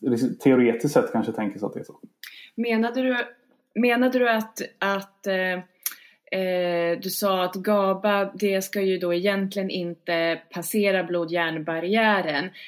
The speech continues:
Speaker 2: men om man får effekt av gaba så skulle det också kunna vara så att det liksom påverkas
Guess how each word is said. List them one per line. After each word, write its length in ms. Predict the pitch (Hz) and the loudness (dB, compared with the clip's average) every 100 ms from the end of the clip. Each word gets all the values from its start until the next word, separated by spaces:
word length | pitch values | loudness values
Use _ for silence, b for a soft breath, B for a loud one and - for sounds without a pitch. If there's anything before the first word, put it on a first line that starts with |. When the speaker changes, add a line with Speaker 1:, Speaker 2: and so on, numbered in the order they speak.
| B | B
Speaker 2:
men 420 | - 202 214 202 190 | -2 2 4 2 0
om 180 | 180 | -2
man 140 | 180 180 | -4 -4
får 300 | - 208 202 | -2 2 2
effekt 480 | 196 190 175 - 180 | 0 -2 -4 -4 -6
av 180 | 165 | -6
gaba 360 | 170 175 165 160 | -4 -2 -2 -2
så 140 | - | -6
skulle 320 | 175 - 175 175 | -6 -2 -2 0
det 100 | - | -2
också 320 | 226 - 190 | -2 -4 -6
kunna 400 | 190 185 175 185 | -2 -2 -2 0
vara 360 | 180 175 220 | 0 2 0
så 220 | 214 165 156 | 0 -2 -4
att 140 | 156 | -4
det 80 | 160 | -4
liksom 380 | 156 156 160 156 | -4 -4 -6 -4
påverkas 1160 | 185 160 151 156 156 156 165 156 156 - - | -2 -2 -2 -2 -2 -4 -4 -4 -6 -14 -18